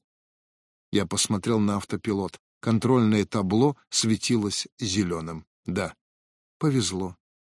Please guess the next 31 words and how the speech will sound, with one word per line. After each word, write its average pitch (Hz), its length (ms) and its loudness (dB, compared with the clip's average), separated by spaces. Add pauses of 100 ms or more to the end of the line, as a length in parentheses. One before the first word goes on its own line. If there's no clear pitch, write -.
(140)
Я 165 140 4
боялась, 147 640 4
что - 220 -2
флайер 127 560 0
рассыплется. - 880 -2 (320)
Эти 143 180 2
машины 156 520 6
не 151 120 6
рассчитаны 147 600 2
на 107 120 2
подобные 104 540 2
трюки. 104 440 -2 (220)
В 110 140 0
них 143 260 4
нет 143 300 4 (180)
гравитационных 131 920 4
компенсаторов, 123 920 0
как 113 200 -4
в 98 60 -4
боевых 120 460 4
кораблях. 101 540 -2 (180)
А 120 100 -2
куда 185 240 4
мы 220 120 6
направляемся?» 131 800 0 (960)
«На 127 180 2
базу 131 300 4
императорских 113 840 0
В 127 120 2
В 104 100 2
С. 92 380 0